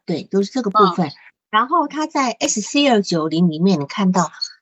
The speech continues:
Speaker 1: 它的，因为S C二九零的话，它只要是超过标准分三分的，可能都会是有问题。比如说它抑郁是四点零七，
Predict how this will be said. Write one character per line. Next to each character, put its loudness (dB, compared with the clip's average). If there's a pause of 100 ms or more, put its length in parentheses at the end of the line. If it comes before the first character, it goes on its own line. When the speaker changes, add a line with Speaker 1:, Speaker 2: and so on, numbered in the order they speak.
(180)
Speaker 1:
它 -4
的， -2
因 2
为 4
S -2
C 0
二 4
九 2
零 -6
的 -2
话， 4
它 0
只 -2
要 8
是 -2
超 2
过 4
标 8
准 0
分 6
三 0
分 2
的， 2
可 -6
能 -4
都 4
会 4
是 0
有 4
问 2
题。 -12
比 -2
如 2
说 4
它 4
抑 0
郁 4
是 4
四 0
点 0
零 -4
七， 2